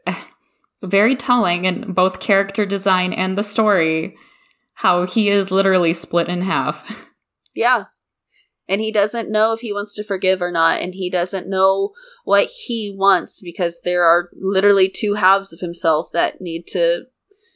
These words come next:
Speaker 2: work together to then be who Shoto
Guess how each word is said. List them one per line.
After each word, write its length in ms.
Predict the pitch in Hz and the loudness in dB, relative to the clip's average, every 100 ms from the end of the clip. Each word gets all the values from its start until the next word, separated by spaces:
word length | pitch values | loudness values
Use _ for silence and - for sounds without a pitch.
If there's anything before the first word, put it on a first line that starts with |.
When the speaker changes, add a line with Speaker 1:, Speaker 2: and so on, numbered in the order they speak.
| _ _ _ _ _ _ | _ _ _ _ _ _
Speaker 2:
work 420 | 190 190 214 220 - | -12 0 2 2 -4
together 580 | - 220 220 208 196 185 | 0 2 4 4 4 2
to 180 | 185 202 | 2 0
then 380 | 185 185 180 175 - | 2 0 0 -8 -10
be 460 | 220 214 185 170 180 | -8 -4 -4 -6 -4
who 140 | 202 | -4
Shoto 560 | 190 202 170 170 160 165 | -2 0 0 0 -2 -4